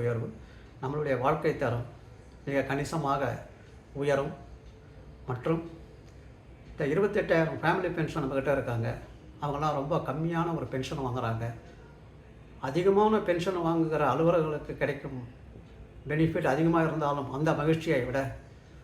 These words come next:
அந்த குறைவாக பென்ஷன் பெறுகிறார்களே இருபத்தெட்டாயிரம் ஃபேமிலி பென்ஷனர், அவங்களுடைய வாழ்வாதாரம் மிக மகிழ்ச்சி அடையும் என்பதை மிகவும் பணிவுடன் உங்களுக்கு தெரிவித்துக் கொள்கிறேன்.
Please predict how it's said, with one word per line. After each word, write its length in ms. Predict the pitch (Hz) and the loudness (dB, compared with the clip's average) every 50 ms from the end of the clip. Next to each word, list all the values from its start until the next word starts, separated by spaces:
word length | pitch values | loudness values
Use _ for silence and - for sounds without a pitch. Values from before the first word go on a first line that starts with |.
| - - - | -20 -12 -8
அந்த 120 | 160 160 139 - | -4 -2 -2 0
குறைவாக 460 | 156 165 180 196 202 208 208 214 208 202 170 | 4 4 6 6 6 4 4 2 2 2 0
பென்ஷன் 340 | 165 170 170 170 180 175 160 | 0 -2 -2 -2 -4 -4 -2
பெறுகிறார்களே 580 | 156 156 160 156 156 151 139 135 135 135 131 127 | 0 0 0 0 0 0 0 0 0 0 0 0
இருபத்தெட்டாயிரம் 680 | 131 151 160 160 160 147 135 147 131 135 131 117 120 117 | 0 -2 -2 -2 -2 -2 -2 0 0 0 0 -2 -4 -6
ஃபேமிலி 280 | - 143 156 165 156 147 - - | -4 -2 -2 0 0 -2 -2 -4
பென்ஷனர், 440 | 143 131 - - 139 131 - 131 131 | -6 -6 -6 -6 -6 -4 -4 -4 -4
அவங்களுடைய 400 | 131 135 135 139 139 135 127 120 123 123 | -4 -4 -2 -2 -2 -2 -2 -2 -2 0
வாழ்வாதாரம் 600 | 131 143 156 165 - - 143 139 135 127 117 113 | 0 2 2 2 0 0 -2 -2 -4 -4 -4 -2
மிக 160 | 127 151 165 160 147 | 0 0 2 2 2
மகிழ்ச்சி 280 | 147 165 165 165 165 156 143 | 0 0 -2 -2 -2 -2 -2
அடையும் 300 | 131 131 120 120 113 113 - - - - - - - - - - - - - - - - - - - - - - - - - | -2 -2 -4 -6 -6 -10 -12 -18 -20 -20 -20 -20 -20 -20 -20 -20 -20 -18 -18 -18 -20 -20 -20 -20 -20 -20 -20 -20 -14 -8 -6
என்பதை 300 | 135 131 131 127 131 117 117 117 - - - - - - - - 131 | -2 -2 -2 0 -2 -2 -4 -6 -8 -14 -18 -20 -20 -20 -12 -6 -4
மிகவும் 340 | 127 131 143 147 147 139 135 131 - - - - - - - - - - - - - - - - - - - | -2 0 0 0 -2 -4 -6 -8 -12 -16 -20 -20 -20 -20 -20 -20 -20 -20 -20 -20 -20 -20 -20 -20 -20 -10 -6
பணிவுடன் 360 | 147 151 156 151 151 156 147 | -2 0 0 0 0 -2 -2
உங்களுக்கு 260 | 135 127 120 120 110 | -2 -2 -4 0 0
தெரிவித்துக் 360 | 135 139 147 143 - 131 113 131 | 0 0 0 0 -2 -4 -4 -2
கொள்கிறேன். 380 | 120 113 110 110 123 165 170 | -2 -2 -2 -2 -2 -4 -6